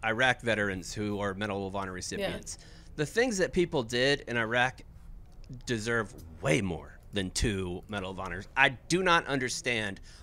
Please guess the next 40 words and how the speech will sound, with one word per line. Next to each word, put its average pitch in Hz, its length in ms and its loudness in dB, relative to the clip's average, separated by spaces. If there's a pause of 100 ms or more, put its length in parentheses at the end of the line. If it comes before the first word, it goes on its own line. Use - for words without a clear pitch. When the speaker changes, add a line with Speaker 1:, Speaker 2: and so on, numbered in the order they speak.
Speaker 1:
why 107 160 4
that's 113 280 2
the - 120 -6
process 113 560 0
that 104 120 -4
we 98 100 -4
go 110 220 0
through, 120 280 -2
where 98 240 4 (320)
in 107 120 -2
World 120 260 4
War 120 160 2
Two 120 440 0
and 98 200 -2
all 120 160 4
the 135 120 2
other 120 160 0
conflicts, 104 500 -4
really, 98 340 0 (280)
they 110 100 2
would 104 300 2 (400)
give 127 160 2
out 127 160 2
Medal 123 260 2
of 110 140 0
Honors 120 320 2
for 110 420 2 (560)
acts 120 240 4
that 110 100 -4
deserve 110 380 0
it, 104 160 0
and 104 120 -6
now 123 280 2
it's - 100 -8
like 98 160 -6
they're 95 160 -4
holding 120 480 -2
it, 71 140 -14
like 80 160 -10
it, 104 200 -4